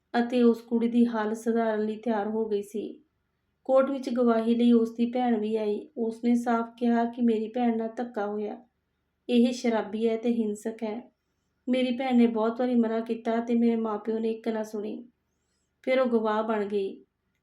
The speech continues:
ਤੇ ਨੀਨਾ ਨੇ ਵੀ ਅਦਾਲਤ ਵਿੱਚ ਕਿਹਾ ਕਿ ਮੈਂ ਇਸ ਦੀ ਘਰਵਾਲੀ ਰਹਿ ਚੁੱਕੀ ਹਾਂ, ਇਸ ਨੇ ਮੇਰੇ 'ਤੇ ਬਹੁਤ ਅਤਿਆਚਾਰ ਕੀਤੇ ਨੇ, ਇਹ ਵਿਆਹ ਰੱਦ ਕੀਤਾ ਜਾਣਾ ਚਾਹੀਦਾ। ਪੂਰੀ ਅਦਾਲਤ ਹੱਕੀ ਬੱਕੀ ਰਹਿ ਗਈ ਸੀ। ਅਮੀਰ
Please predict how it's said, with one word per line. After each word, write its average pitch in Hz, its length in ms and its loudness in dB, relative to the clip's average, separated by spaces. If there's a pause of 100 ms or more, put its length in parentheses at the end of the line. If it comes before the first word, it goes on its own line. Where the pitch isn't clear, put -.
ਤੇ 262 120 -2
ਨੀਨਾ 247 300 4
ਨੇ 247 140 4
ਵੀ 240 180 4
ਅਦਾਲਤ 214 320 -2
ਵਿੱਚ 226 160 -6
ਕਿਹਾ 220 360 -4
ਕਿ 226 180 -4
ਮੈਂ 226 200 2
ਇਸ 220 140 -4
ਦੀ 226 200 -4
ਘਰਵਾਲੀ 214 440 0
ਰਹਿ 214 180 -2
ਚੁੱਕੀ 214 400 -8
ਹਾਂ, 220 120 -8 (640)
ਇਸ 247 240 2
ਨੇ 254 80 -2
ਮੇਰੇ 233 200 6
'ਤੇ 233 160 0
ਬਹੁਤ 220 360 -2
ਅਤਿਆਚਾਰ 214 480 -4
ਕੀਤੇ 208 360 -8
ਨੇ, 208 240 -8 (680)
ਇਹ 247 140 2
ਵਿਆਹ 240 200 6
ਰੱਦ 240 220 2
ਕੀਤਾ 226 320 -4
ਜਾਣਾ 214 280 -4
ਚਾਹੀਦਾ। 214 580 -6 (680)
ਪੂਰੀ 277 300 0
ਅਦਾਲਤ 240 360 4
ਹੱਕੀ 240 300 0
ਬੱਕੀ 233 340 0
ਰਹਿ 208 200 2
ਗਈ 233 180 2
ਸੀ। 208 360 -10 (640)
ਅਮੀਰ 240 580 8